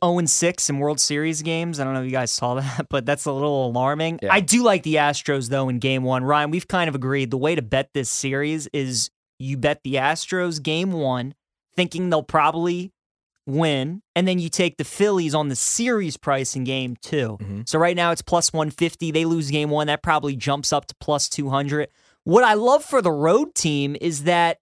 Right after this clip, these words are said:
Speaker 1: it's a two three two format, so all Philadelphia has to do is get a split in one of these first two games,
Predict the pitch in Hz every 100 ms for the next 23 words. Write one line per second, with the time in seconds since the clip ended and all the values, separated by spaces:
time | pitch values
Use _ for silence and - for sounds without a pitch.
0 | - 180 160 - - 233 233 - 214 190
1 | - 214 180 - 208 285 185 143 160 _
2 | _ _ - 226 208 208 196 190 _ -
3 | 214 247 262 254 - - 220 202 202 220
4 | 202 165 175 - - 196 165 127 143 -
5 | - 156 185 165 156 160 147 - 165 156
6 | - 156 143 147 170 180